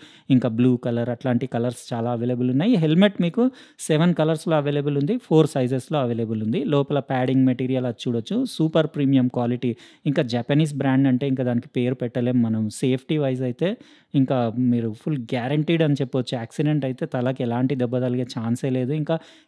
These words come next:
ఇది మ్యాట్ బ్లాక్ కలర్ కూడా చూడ్డానికి బానే ఉంది. ఆ వైజర్ ఎనకాల అంతా మొత్తం కార్బన్ ఫైబర్ డిజైనింగ్ ఉంది లుక్ అది. అది just అక్కడ ఒక లివర్ ఉంటుంది. అది కిందికి పుష్ చేస్తే మీకు వైజర్ వన్ సెకండ్‌లో తీసేయొచ్చు.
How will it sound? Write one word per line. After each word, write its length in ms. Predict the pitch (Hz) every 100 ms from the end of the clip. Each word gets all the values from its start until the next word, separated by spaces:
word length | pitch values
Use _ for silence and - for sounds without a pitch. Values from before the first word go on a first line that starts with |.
| 160
ఇది 120 | 143
మ్యాట్ 300 | 131 135 160
బ్లాక్ 260 | 165 170 -
కలర్ 200 | 160 160
కూడా 160 | 170 180
చూడ్డానికి 480 | 160 135 143 139
బానే 300 | 131 120 120
ఉంది. 280 | 120 110 196
ఆ 120 | 285
వైజర్ 340 | 143 147 165 202
ఎనకాల 320 | 170 165 170
అంతా 300 | 156 175 208
మొత్తం 320 | 180 139 185
కార్బన్ 440 | 156 139 143 165 151
ఫైబర్ 340 | 151 143 135
డిజైనింగ్ 480 | 123 123 135 156 143
ఉంది 160 | 123
లుక్ 280 | 117 123 -
అది. 280 | 127 120 220 - - _
అది 160 | 180 160
just 220 | 165 -
అక్కడ 240 | 190 - 156
ఒక 120 | 151
లివర్ 300 | 143 147 165
ఉంటుంది. 320 | 147 135 123
అది 100 | 120
కిందికి 340 | - 156 170
పుష్ 280 | 175 156 -
చేస్తే 240 | 156 151 196
మీకు 200 | 185 135
వైజర్ 320 | 131 143 156
వన్ 200 | 131 131
సెకండ్‌లో 420 | 147 135 143 160
తీసేయొచ్చు. 580 | 151 131 135 113 -